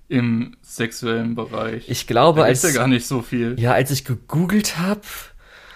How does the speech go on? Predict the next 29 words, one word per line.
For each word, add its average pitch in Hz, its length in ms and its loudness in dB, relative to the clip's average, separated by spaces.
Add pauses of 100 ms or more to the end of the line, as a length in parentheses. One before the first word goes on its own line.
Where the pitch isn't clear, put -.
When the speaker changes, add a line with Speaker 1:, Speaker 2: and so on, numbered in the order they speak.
(520)
Speaker 2:
es - 160 -10
ging 160 200 0
nämlich 139 300 2
darum, 165 720 4
dass, 117 240 -2
glaub 123 180 2
ich, 123 80 0
so 127 80 -2
eine 113 100 0
Szene 160 300 0
drin 156 240 0
ist, 147 260 -2
wie 117 80 0
sie 143 280 0
als 110 280 0
Kind 175 440 -2 (420)
sich - 220 -4
so 175 120 0
verhält, 160 360 2
als 107 260 -4
Baby, 180 460 2 (380)
und 117 160 -4
dass 131 140 2
sie 127 100 -2
da 131 240 6
schon 110 240 2
so 104 540 4 (580)
ein 113 140 -10
bisschen 110 680 2